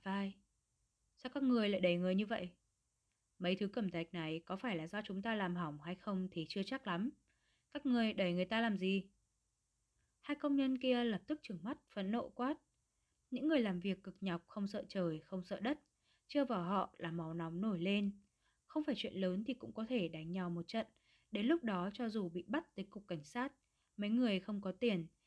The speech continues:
chỉ có nước liều mạng thì cục cảnh sát cũng không có biện pháp, rồi lại thả những người này ra thôi. Đừng ngang ngược với ta.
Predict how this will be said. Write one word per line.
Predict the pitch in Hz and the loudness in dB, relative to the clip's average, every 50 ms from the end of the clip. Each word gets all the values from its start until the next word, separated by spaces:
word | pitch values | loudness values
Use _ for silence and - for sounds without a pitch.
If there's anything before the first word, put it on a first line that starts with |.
| _ _ _ | _ _ _
chỉ | - - 240 | -8 -8 -8
có | 220 - 190 196 | -4 -2 0 2
nước | 214 262 330 339 302 | 4 4 4 2 2
liều | 247 208 180 | 0 0 0
mạng | 175 190 202 - - - - | 0 -2 -2 -4 -6 -8 -10
thì | 196 | -10
cục | 196 - - 175 - | -10 -10 -14 -12 -8
cảnh | - 170 160 151 | -8 -8 -8 -8
sát | - - 240 254 285 - | -8 -6 -6 -6 -6 -6
cũng | - 339 - | -12 -16 -16
không | - - 208 190 175 175 | -6 -4 -2 -2 -2 -2
có | - 170 | -4 -4
biện | 175 202 196 - | -4 -4 -6 -8
pháp, | - - 269 294 320 - _ _ _ _ _ _ _ _ | -6 -4 -2 -2 -2 -4 _ _ _ _ _ _ _ _
rồi | - 226 214 | -4 -2 0
lại | 208 202 - - | 0 -2 -2 -2
thả | 190 196 185 156 147 - | -2 -2 -2 -4 -6 -10
những | 190 - - | -10 -4 -2
người | 226 214 180 | 0 0 0
này | 170 165 165 | 0 0 -2
ra | 165 190 185 185 | -2 -4 -4 -4
thôi. | - - 190 190 190 190 - _ _ _ _ _ _ _ _ _ _ _ _ _ _ _ _ _ _ _ _ _ _ _ _ _ _ _ _ | -4 -4 -2 -2 -2 -2 -6 _ _ _ _ _ _ _ _ _ _ _ _ _ _ _ _ _ _ _ _ _ _ _ _ _ _ _ _
Đừng | - 190 185 | -2 0 2
ngang | 185 185 185 196 | 2 4 4 6
ngược | 196 180 175 - | 6 4 4 2
với | 175 175 | -4 -4
ta. | 180 190 190 190 202 196 | 0 2 2 2 2 0